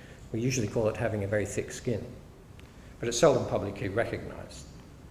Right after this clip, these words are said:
Democratic leaders have no choice but to navigate as best they can between the twin poles of public idealism, heightened expectations, and corrosive cynicism, disappointment, disillusion,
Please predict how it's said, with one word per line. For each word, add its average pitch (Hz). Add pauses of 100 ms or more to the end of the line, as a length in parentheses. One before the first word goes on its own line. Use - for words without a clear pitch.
(680)
Democratic 175
leaders 160
have 143
no 156
choice 214
but 151
to 156
navigate 151
as -
best 135
they 120
can 180 (280)
between 147
the 135
twin 175
poles 151
of 135
public 127
idealism, 147 (1120)
heightened 117
expectations, - (600)
and 160
corrosive 160
cynicism, 131 (460)
disappointment, 98
disillusion, 95